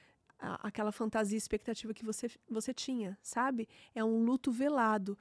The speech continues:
onde aquela pessoa que você, que vivia com você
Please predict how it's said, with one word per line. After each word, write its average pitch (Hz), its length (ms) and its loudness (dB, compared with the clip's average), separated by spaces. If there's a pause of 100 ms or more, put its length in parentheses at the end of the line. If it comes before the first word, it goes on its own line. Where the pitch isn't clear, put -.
(200)
onde 269 160 2
aquela 339 300 2
pessoa 302 300 0
que 262 100 -8
você, 233 320 -2
que 247 100 -4
vivia 233 320 0
com 233 160 -2
você 294 460 0